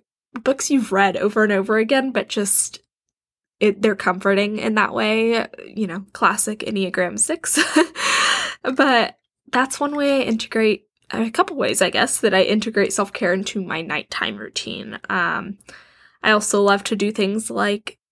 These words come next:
invest money in things that I know make my space feel better and calmer. So, like, I recently got, not re-, not super recently, in the last six months, got, like,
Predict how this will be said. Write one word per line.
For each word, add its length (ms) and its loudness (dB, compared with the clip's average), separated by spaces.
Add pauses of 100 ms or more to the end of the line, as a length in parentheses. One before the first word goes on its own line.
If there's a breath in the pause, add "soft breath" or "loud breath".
(720)
invest 640 2 (200)
money 380 2
in 180 2
things 460 2
that 460 0 (420)
I 160 2
know 440 4
make 320 0
my 260 2
space 460 0
feel 220 2
better 360 -2
and 200 -6
calmer. 420 -6
So, 180 -4
like, 160 -4
I 60 0
recently 800 -2 (1080 soft breath)
got, 460 4
not 320 -4
re-, 140 -10 (220)
not 240 -2
super 300 -2
recently, 640 -8
in 120 -4
the 60 -4
last 300 2
six 240 -4
months, 320 -2
got, 240 2
like, 160 0